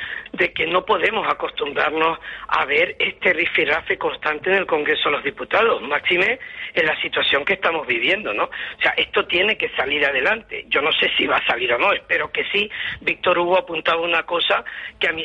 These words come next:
siempre me duele muchísimo escucharla, pero que es la realidad, ¿no? Que hay determinados partidos políticos que parece que están negociando a ver después lo que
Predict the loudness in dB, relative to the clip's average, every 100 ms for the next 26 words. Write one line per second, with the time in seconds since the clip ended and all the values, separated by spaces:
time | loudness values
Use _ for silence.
0 | -2 -2 0 2 2 4 2 2 -2 -2
1 | 0 2 2 0 -4 0 0 2 0 0
2 | 0 0 0 2 2 2 2 0 -2 0
3 | 0 0 -2 -10 -10 -12 -14 -4 0 2
4 | 2 2 0 2 0 0 -2 -2 -2 -2
5 | 0 2 2 0 -2 2 2 2 -4 -6
6 | -2 0 0 0 0 -2 -2 -2 -2 0
7 | 2 2 2 2 2 0 2 2 2 0
8 | 2 2 2 0